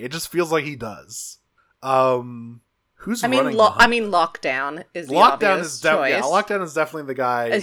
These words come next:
Speaker 2: he's
Speaker 1: the
Speaker 2: the guy
Speaker 1: hunt.
Speaker 2: running it. Um,
Speaker 1: Who would you put in a most dangerous game type
Speaker 2: I mean,
Speaker 1: situation?
Speaker 2: Arachnid also does that shit.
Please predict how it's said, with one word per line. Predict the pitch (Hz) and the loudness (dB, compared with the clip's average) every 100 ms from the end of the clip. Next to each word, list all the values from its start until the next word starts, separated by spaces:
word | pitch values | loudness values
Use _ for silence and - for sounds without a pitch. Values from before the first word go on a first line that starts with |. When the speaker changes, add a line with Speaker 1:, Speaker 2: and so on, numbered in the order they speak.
| 285 | 2
Speaker 2:
he's | 262 226 | 2 0
Speaker 1:
the | |
Speaker 2:
the | 113 | 0
guy | 226 202 | 4 6
Speaker 1:
hunt. | 185 | 4
Speaker 2:
running | 175 156 143 139 | 2 0 -2 -2
it. | 139 180 - - _ _ _ _ _ _ _ _ - | 0 0 -4 -12 _ _ _ _ _ _ _ _ -12
Um, | 180 175 170 165 160 147 156 196 _ _ _ _ _ _ _ _ _ _ _ | -6 -4 -4 -4 -4 -6 -8 -12 _ _ _ _ _ _ _ _ _ _ _
Speaker 1:
Who | - | -6
would | 175 | -6
you | 139 | -6
put | 135 135 110 | -8 -6 -6
in | 107 | -8
a | 107 | -12
most | 107 104 | -14 -12
dangerous | 110 98 98 - | -12 -12 -14 -16
game | 98 87 | -18 -18
type | - 92 - | -18 -8 -2
Speaker 2:
I | 240 | 0
mean, | 254 254 | 0 0
Speaker 1:
situation? | 226 220 | 2 4
Speaker 2:
Arachnid | 214 226 269 196 | 4 2 0 -2
also | - 175 - 175 | 0 -2 -2 -4
does | 139 143 | -4 -2
that | 143 131 | -4 -4
shit. | - 143 160 | -4 -2 -2